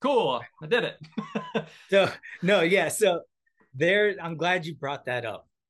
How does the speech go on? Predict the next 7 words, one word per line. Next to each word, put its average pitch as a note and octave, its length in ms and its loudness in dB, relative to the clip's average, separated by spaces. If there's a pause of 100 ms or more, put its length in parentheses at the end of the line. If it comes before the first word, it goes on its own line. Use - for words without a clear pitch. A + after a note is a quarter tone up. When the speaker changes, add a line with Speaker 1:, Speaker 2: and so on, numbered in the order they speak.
(720)
Speaker 2:
So, D3 460 -2 (180)
um, B2+ 480 -4 (280)
this D#3+ 260 -2
goes E3 280 2
back C#3 400 -4
and, B2+ 280 -10
like, B2 200 -8